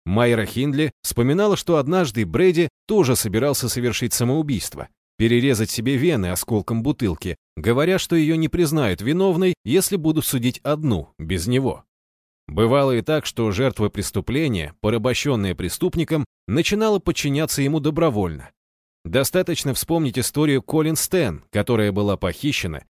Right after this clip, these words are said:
и семь лет провела в плену, когда её большую часть времени держали в ящике под кроватью. Это произошло в тысяча девятьсот семьдесят седьмом. Похитителю, Кэмерону Хукеру, было на тот момент двадцать четыре года.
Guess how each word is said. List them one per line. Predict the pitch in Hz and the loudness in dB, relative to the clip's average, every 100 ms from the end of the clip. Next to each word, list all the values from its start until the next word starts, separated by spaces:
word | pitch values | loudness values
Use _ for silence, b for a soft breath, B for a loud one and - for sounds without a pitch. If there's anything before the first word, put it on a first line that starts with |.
| - | -2
и | 139 | 0
семь | - 202 202 | 0 0 2
лет | 208 202 | 0 0
провела | 170 156 165 156 | 0 2 2 0
в | - | 0
плену, | 156 180 151 90 | 2 2 2 0
когда | - 98 90 110 | -4 -4 0 2
её | 104 104 | 2 0
большую | 76 143 127 120 | 0 -2 -2 -2
часть | 95 110 92 - | -2 -2 -4 -4
времени | 104 156 156 151 135 _ | -2 0 0 -2 -4 _
держали | 85 160 180 208 190 | 0 2 4 2 2
в | 175 | 0
ящике | 110 147 - 107 131 | 0 0 -2 -4 -4
под | - - | -6 -4
кроватью. | 127 104 78 - 57 - _ _ _ _ _ _ | -2 -2 -4 -8 -16 -20 _ _ _ _ _ _
Это | 87 120 123 | 0 0 0
произошло | 120 104 107 - 127 131 | 0 0 -2 -2 -2 -2
в | - | -2
тысяча | 110 - 117 | -4 -4 -4
девятьсот | 101 110 143 139 | -4 -2 -2 -2
семьдесят | 131 123 110 117 | -2 -2 -4 -4
седьмом. | - 117 135 120 - - _ _ _ | -4 -4 -2 -2 -6 -16 _ _ _
Похитителю, | 110 - 143 208 190 180 156 - | -4 -2 -4 -2 0 0 0 0
Кэмерону | 123 104 98 90 82 | 0 0 -2 -4 -6
Хукеру, | - 131 185 175 170 - _ | -6 -4 0 0 -2 -6 _
было | - 139 214 202 | -4 0 2 2
на | 190 | 2
тот | 180 170 | -2 -2
момент | 131 135 175 160 - | -2 0 -2 -4 -8
двадцать | 98 139 147 139 | -4 -2 -2 -4
четыре | - 131 123 | -4 -2 0
года. | 95 85 - | 0 -4 -8